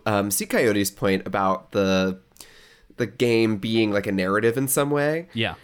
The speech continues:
Speaker 1: 'Cause if everyone at the table is talking, like, "Oh, there's this threat, like, we should totally deal with it," like, they've become the one to stop,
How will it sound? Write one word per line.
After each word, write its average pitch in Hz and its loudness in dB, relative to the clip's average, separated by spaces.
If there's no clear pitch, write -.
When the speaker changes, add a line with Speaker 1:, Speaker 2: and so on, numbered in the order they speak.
Speaker 1:
'Cause 151 0
if 226 2
everyone 226 2
at 190 -2
the 190 -4
table 175 2
is 165 0
talking, 127 2
like, 123 2
"Oh, 147 4
there's 131 2
this 104 -4
threat, 170 0
like, 135 2
we 131 0
should 120 -6
totally 110 0
deal 117 0
with 156 0
it," 151 2
like, 104 -4
they've 113 0
become 110 -2
the 110 2
one 113 0
to 117 -2
stop, 110 -2